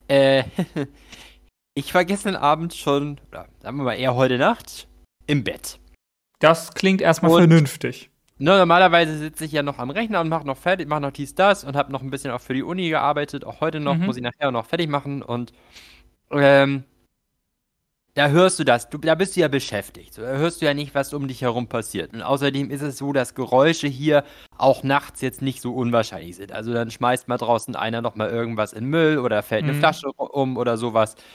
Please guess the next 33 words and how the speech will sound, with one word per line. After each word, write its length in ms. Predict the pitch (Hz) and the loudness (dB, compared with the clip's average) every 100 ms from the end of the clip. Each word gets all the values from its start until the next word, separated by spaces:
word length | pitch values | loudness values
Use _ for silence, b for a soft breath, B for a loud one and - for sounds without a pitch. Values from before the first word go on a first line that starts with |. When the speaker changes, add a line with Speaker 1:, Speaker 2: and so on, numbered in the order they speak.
| b b b | b b b
Speaker 1:
Oder 240 | 131 113 | 0 0
zwei 180 | - 117 | 0 0
Leute 240 | 113 107 | 0 -4
schreien 300 | 101 113 117 | -2 0 0
sich 200 | 143 151 | -2 -2
an 280 | 160 156 147 | 0 0 0
oder 160 | 117 107 | -2 -2
eine 200 | 110 110 | -2 0
Autotür 420 | 165 143 - 135 | 0 -2 -4 -6
knallt 380 | - 127 123 120 | -4 -2 -2 -4
zu. 240 | - 127 | -8 -6
Ist 100 | 127 | 0
ja 100 | 185 | 0
alles, 300 | 147 175 - - | 2 -2 -4 -14
äh, 160 | - - - _ - | -16 -16 -18 _ -4
ist, 240 | 165 - B B B | -2 -2 B B B
ist 380 | 202 - - 151 | -4 -4 -4 2
ja 180 | 160 | 2
hier 380 | 147 151 156 156 | 2 0 0 0
durchaus 600 | 131 135 139 - 127 120 - _ _ _ _ - | 0 -2 -2 -2 -2 -4 -14 _ _ _ _ -2
normal. 360 | 120 101 76 - _ _ | 0 0 -6 -16 _ _
Speaker 2:
Kennt 320 | 180 165 156 | 4 4 4
man, 160 | 131 131 | -2 0
kenn 200 | 190 165 | 2 2
ich 180 | 135 120 | 2 -2
auch, 240 | 117 - | -4 -2
ja. 160 | 139 - - | -6 -6 0
Speaker 1:
Aber 200 | 147 147 | 2 2
ich 180 | 175 | 0
höre 300 | 180 233 233 | 4 4 4
so 140 | 214 180 | 2 0
ein 420 | 139 147 151 143 - _ - | 0 0 -2 -8 -14 _ -6
blechernes 1040 | 143 170 - 185 170 165 165 - - - | -4 -4 0 0 0 -2 -6 -10 -18 -20